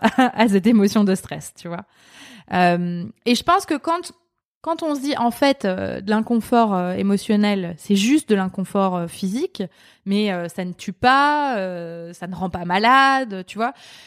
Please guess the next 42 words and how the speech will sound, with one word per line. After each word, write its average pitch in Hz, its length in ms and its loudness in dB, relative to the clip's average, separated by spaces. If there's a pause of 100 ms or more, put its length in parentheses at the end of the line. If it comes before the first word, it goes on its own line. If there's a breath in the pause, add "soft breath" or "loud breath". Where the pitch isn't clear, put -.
(360 loud breath)
Déjà, 247 260 0
c'est 262 140 -2
plus - 180 -4
facile 285 360 0
à 240 60 4
accepter. 220 560 -4 (120)
En 214 100 2
fait, 349 220 2
le 247 120 2
pire 311 220 0
qui 294 100 -2
puisse 240 200 -6
se 247 80 0
produire 233 320 0
dans 220 80 0
cette 196 180 -4
situation, 208 580 -6 (360)
c'est, 294 440 2
euh, 190 400 2
que, 185 160 -4
euh, 190 640 2
je, 190 240 -2
je, 180 200 -6 (840 loud breath)
euh, 165 140 -2
la 185 100 0
montagne 202 400 2
russe 226 420 2 (120)
fasse 196 240 -4
un 180 100 -6
très 220 240 -6
gros 190 220 -2
bas 220 500 2
et 185 60 -4
que, - 160 -6
euh, 208 440 0
je 165 120 -6
me 180 80 -2
sente 190 260 -4
pas 220 140 4
hyper 196 260 0
bien. 175 200 -4 (460 loud breath)
Euh, 160 300 -6